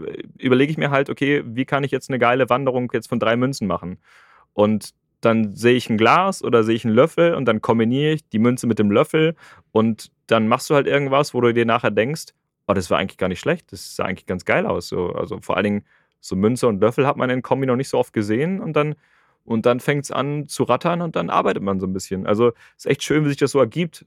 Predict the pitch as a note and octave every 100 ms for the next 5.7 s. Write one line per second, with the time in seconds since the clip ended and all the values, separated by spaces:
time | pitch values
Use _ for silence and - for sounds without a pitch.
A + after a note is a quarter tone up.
0 | _ - D3 D#3 D3 D3 - _ A#2+ C#3
1 | - C#3+ D#3 - C#3+ - C#3+ C#3+ C#3+ A#2
2 | B2 C3+ B2+ A#2+ - D#3+ - C#3+ C3 C3+
3 | E3 G3+ B3 F#3+ D3+ D#3 D3 D3 D#3 C#3+
4 | - B2 - D3+ - A#2+ A#2+ A#2+ - C3
5 | A2+ A#2 B2+ C3+ C#3 A2 G#2+